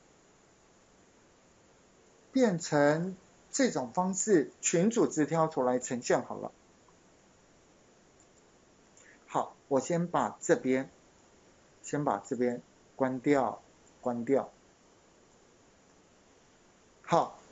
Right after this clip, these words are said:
所以在这个地方，我们一看就知道技术它是我们公司获利的主要来源，它跟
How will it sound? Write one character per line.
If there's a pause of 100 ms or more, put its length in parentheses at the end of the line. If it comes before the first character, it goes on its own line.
所
以
在
这
个
地
方，
我
们
一
看
就
知
道
技
术
它
是
我
们
公
司
获
利
的
主
要
来
源， (720)
它
跟